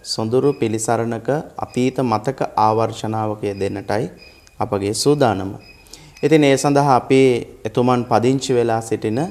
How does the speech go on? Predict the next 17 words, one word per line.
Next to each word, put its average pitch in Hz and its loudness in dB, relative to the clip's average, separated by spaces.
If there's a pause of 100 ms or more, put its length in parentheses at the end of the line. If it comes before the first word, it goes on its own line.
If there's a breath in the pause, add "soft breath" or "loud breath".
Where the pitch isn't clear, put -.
(240)
මිහිඳුම 123 -2 (260)
වලව්වට 139 4 (260)
අපි - -6
ඇවිල්ලා 101 0
ඉන්නේ. - -10 (560 loud breath)
ඉතින් 127 2
මේ 123 4
සොඳුරු 143 4
කතා 131 2
බහට 123 -4
බොහොම 120 -4
ගෞරවයෙන් 120 2
සහ 123 -4 (760 loud breath)
ඉතාමත්ම 120 0
කාරුණිකව 139 2 (120)
පිළිගන්නවා, 110 -2 (680 loud breath)
අ, - -4